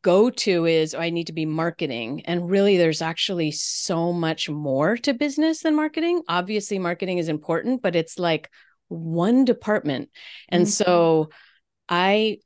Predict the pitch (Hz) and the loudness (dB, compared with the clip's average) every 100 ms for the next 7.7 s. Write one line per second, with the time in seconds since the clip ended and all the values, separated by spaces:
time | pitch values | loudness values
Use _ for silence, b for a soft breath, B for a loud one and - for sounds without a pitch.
0 | _ - 196 240 233 180 165 175 170 - | _ -2 2 4 2 2 0 -2 -2 -2
1 | 165 165 170 156 156 190 156 139 - 131 | -4 -4 -2 0 0 0 -2 -4 -8 -8
2 | - 123 - 202 214 214 185 185 220 202 | -4 -6 -2 0 0 2 2 2 2 4
3 | 185 - 202 196 233 226 214 202 196 196 | 2 2 4 4 0 2 2 2 2 0
4 | 190 247 220 175 185 175 214 220 - 262 | 2 4 4 4 0 0 -2 -4 -4 -4
5 | 233 196 185 175 180 175 190 - - - | -2 0 -2 -4 -8 -6 -4 -6 -8 -2
6 | 247 240 - 220 202 196 202 175 139 135 | -2 -2 -4 -2 -2 -2 -2 -2 -4 -8
7 | 156 - 170 165 156 156 165 | -12 -4 0 0 0 0 -4